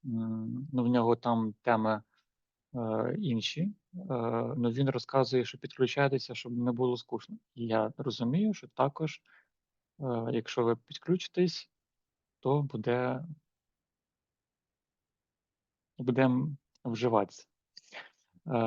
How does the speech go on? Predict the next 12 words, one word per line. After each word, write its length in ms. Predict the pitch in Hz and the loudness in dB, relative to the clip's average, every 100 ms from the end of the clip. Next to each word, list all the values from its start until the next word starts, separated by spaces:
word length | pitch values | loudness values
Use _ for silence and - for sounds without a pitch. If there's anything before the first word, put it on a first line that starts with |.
| 110 | 2
от, 260 | 113 104 104 | 2 0 -2
тобто 240 | 117 117 | -4 -2
ви 340 | 117 123 117 | 2 4 4
зможете 800 | 107 120 113 113 - 113 107 107 151 _ _ _ _ _ _ _ _ _ _ _ | 2 -2 -2 -4 -2 -2 -2 -6 -14 _ _ _ _ _ _ _ _ _ _ _
поділитися 380 | - 120 123 117 | 2 4 6 4
своїми 220 | 127 117 | 2 2
думками, 640 | 113 117 - 151 196 170 175 _ _ - | 2 0 2 2 2 0 -4 _ _ -6
а 60 | |
я 140 | 113 123 | -2 -2
буду, 500 | 123 123 120 117 123 _ _ _ _ _ _ _ _ _ - | -2 -4 -2 -4 -6 _ _ _ _ _ _ _ _ _ -10
е, 360 | 117 104 104 107 | -8 -6 -8 -10
шліфуватися. 720 | - 123 120 117 104 - - | -8 -8 -2 0 0 -2 -14